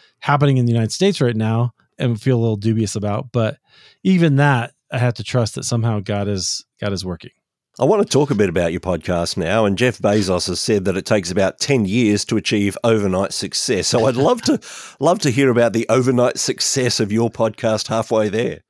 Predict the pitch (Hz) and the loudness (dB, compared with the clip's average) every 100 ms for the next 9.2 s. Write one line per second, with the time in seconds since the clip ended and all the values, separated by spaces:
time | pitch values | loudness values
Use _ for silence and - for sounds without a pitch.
0 | _ _ - - 151 143 170 185 170 165 | _ _ -8 0 2 2 2 2 2 2
1 | 160 - 135 151 139 139 151 - 147 123 | 0 0 -2 -2 -2 0 0 0 -2 0
2 | 107 113 131 160 - 110 117 113 117 107 | 0 0 -2 -4 -8 -4 -2 0 0 -2
3 | - 135 117 113 110 - 131 123 - - | 0 2 2 2 0 -2 0 0 0 0
4 | 127 113 120 113 110 101 101 90 - - | 0 2 0 0 0 0 -2 -4 -10 -6
5 | 113 107 104 - 113 107 127 127 131 117 | -2 0 -2 -4 -4 -2 -2 -2 -4 -6
6 | 113 110 - 110 120 113 110 117 - - | -4 -4 -2 -4 -2 -2 0 -2 -4 -18
7 | - - - - 143 170 156 214 240 220 | -20 -20 -20 -6 2 2 4 4 4 4
8 | 202 156 151 147 - - 135 139 135 127 | 4 2 -2 -4 -2 0 2 2 4 2
9 | 123 127 | 2 -2